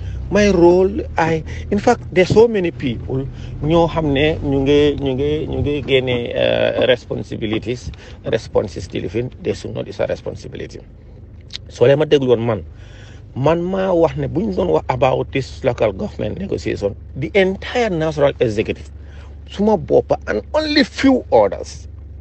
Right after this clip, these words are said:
only few others, ñoo de, ñooy proponent of ñun ñu engage all our partner parties, including the P P P,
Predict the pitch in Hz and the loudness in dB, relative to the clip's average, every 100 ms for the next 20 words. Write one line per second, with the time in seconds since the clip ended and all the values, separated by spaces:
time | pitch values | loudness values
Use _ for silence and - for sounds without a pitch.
0 | - - - - 247 226 226 220 - 170 | -16 -16 -16 2 4 6 2 0 2 2
1 | - 113 92 87 - - - - - 127 | 4 2 2 -6 -10 -16 -16 -16 -8 -2
2 | 139 147 147 139 147 139 131 143 - - | 2 4 2 0 0 2 2 0 0 -2
3 | 135 - 143 139 139 - 135 - 131 131 | 0 0 2 2 0 -4 -8 -4 -2 0
4 | 131 135 139 123 131 - - 208 214 - | 0 -2 -2 -2 -4 -6 -2 0 0 -2
5 | 131 - 117 107 95 90 78 73 - - | -8 -4 -4 -4 -4 -6 -8 -10 -16 -18
6 | - - 113 - 131 131 120 110 135 139 | -14 -10 -8 -2 0 0 0 -2 -2 -2
7 | 135 123 127 127 | -4 -6 -6 -6